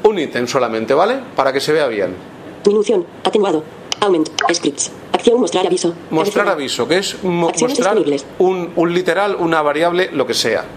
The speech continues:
Speaker 2: Lo. Resultado, campo de texto.
Speaker 1: El título, resultado.
Speaker 2: Apps de App Store, nombre, dos
Speaker 1: Apps de App
Speaker 2: puntos.
Speaker 1: Store,
Speaker 2: Apps de App Store,
Speaker 1: nombre,
Speaker 2: formato,
Speaker 1: dos
Speaker 2: país,
Speaker 1: puntos,
Speaker 2: punto, campo de
Speaker 1: y
Speaker 2: texto.
Speaker 1: el, el precio formateado, ¿vale? Entonces.
Speaker 2: Mostrar el botón cancelar, computador,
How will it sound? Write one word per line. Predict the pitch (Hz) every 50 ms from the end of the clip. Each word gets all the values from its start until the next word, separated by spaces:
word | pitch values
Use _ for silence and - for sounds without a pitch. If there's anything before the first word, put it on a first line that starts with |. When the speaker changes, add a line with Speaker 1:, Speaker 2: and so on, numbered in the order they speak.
| - - - - - - -
Speaker 2:
Lo. | - 143 139 139 - - - - - - - - - - - - - - - - - - - - - - - - - -
Resultado, | 202 202 202 - 165 160 147 151 151 - - - - -
campo | 202 208 196
de | 175
texto. | 170 160 - - 156 139 -
Speaker 1:
El | 175 147 123
título, | 160 160 - 135 120 120
resultado. | 120 127 123 - 160 160 156 208 214 226 208 214
Speaker 2:
Apps | 247 -
de | 240
App | -
Store, | - - - 185 165 151 - -
nombre, | 220 240 214 180 165 160 165 - - - - -
dos | 196
Speaker 1:
Apps | 175 165 160
de | 180
App | 165
Speaker 2:
puntos. | - - -
Speaker 1:
Store, | - - 202 202 214
Speaker 2:
Apps | 214 214
de | - 240
App | - 175
Store, | 170 - 185 185
Speaker 1:
nombre, | 196 208 202 196 208 214
Speaker 2:
formato, | 214 214 240 262
Speaker 1:
dos | 254 170
Speaker 2:
país, | 160 151 147
Speaker 1:
puntos, | - 208 220 220 208 185 226 202 165
Speaker 2:
punto, | 156 156 - - - - -
campo | 202 208 196
de | 185
Speaker 1:
y | 214
Speaker 2:
texto. | - - - 143 143 -
Speaker 1:
el, | - 165 151 143 139 139 135 135 135 135 135 131 131 135 - -
el | 156 147 135 -
precio | 160 160 156 160 - 170 156 147 139 135 135 135 131 127
formateado, | - - 135 123 123 117 - 107 101 95 90 90 92 90 - - - -
¿vale? | 143 160 190 220 262 269 - - - - - - - - - - - - - - - - -
Entonces. | 156 160 151 165 151 131 - - 92 - - - - - -
Speaker 2:
Mostrar | - - - 226 247
el | 247
botón | 233 - 233
cancelar, | 226 185 170 180 180 156 131 - - - - -
computador, | - 202 196 202 202 185 165 156